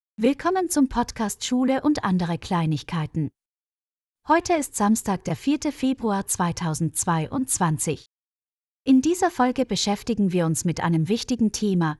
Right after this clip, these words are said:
das uns alle betrifft, wie man Schüler motiviert und begeistert. Als Lehrer wissen wir, dass es eine Herausforderung sein kann,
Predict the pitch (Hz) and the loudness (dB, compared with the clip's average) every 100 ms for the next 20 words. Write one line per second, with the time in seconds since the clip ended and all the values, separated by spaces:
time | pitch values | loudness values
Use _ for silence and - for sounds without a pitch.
0 | - 165 - 180 - 180 170 160 - - | -6 -6 -2 -4 -2 0 0 -2 -4 -4
1 | 151 - - _ _ _ 208 254 320 320 | -4 -6 -20 _ _ _ 0 2 2 0
2 | - 254 247 240 254 262 247 285 - 285 | 2 2 2 2 0 -2 -2 -6 -2 0
3 | 269 311 - 170 165 - 151 - _ _ | 0 -2 -2 -2 -2 -4 -4 -6 _ _
4 | _ _ _ _ _ - 240 240 254 302 | _ _ _ _ _ -2 0 0 0 0
5 | 349 311 208 - 196 180 170 165 170 156 | 2 2 0 2 2 2 0 -2 -2 -2
6 | 175 165 165 156 180 - - 165 156 160 | 0 0 0 0 -2 -2 -2 -2 0 0
7 | 147 160 156 - 180 170 | 0 0 -2 -2 -2 -2